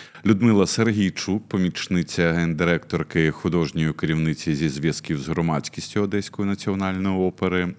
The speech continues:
І Ігор Чернецький, заслужений артист України,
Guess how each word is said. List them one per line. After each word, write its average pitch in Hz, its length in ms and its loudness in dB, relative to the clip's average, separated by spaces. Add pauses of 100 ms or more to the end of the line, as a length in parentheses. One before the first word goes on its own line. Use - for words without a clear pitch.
(120)
І 120 280 -2
Ігор 101 480 -2 (140)
Чернецький, 87 680 -4
заслужений 78 580 -4
артист 73 460 -6
України, 92 680 -2